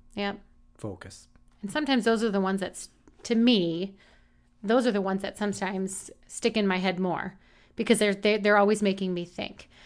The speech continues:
Speaker 1: Um, I'm gonna share one. I, we had a,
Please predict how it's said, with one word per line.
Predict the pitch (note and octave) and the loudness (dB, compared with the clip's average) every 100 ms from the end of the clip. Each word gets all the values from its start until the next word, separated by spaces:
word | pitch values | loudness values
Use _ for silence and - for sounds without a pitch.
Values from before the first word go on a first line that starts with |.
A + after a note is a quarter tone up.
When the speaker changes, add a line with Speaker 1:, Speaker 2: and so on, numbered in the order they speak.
| - - - | -20 -14 0
Speaker 1:
Um, | F#3+ E3+ E3 - G3 - _ _ _ _ - | 2 2 0 -6 -12 -16 _ _ _ _ 2
I'm | A3 | 4
gonna | B3 G#3 | 6 4
share | - A3 | 4 4
one. | G#3+ G3+ G3+ - - - - | 6 2 0 -10 -18 -18 -8
I, | - - | -6 0
we | B3+ | 6
had | C4 G#3 | 8 8
a, | F#3+ G3 | 4 -2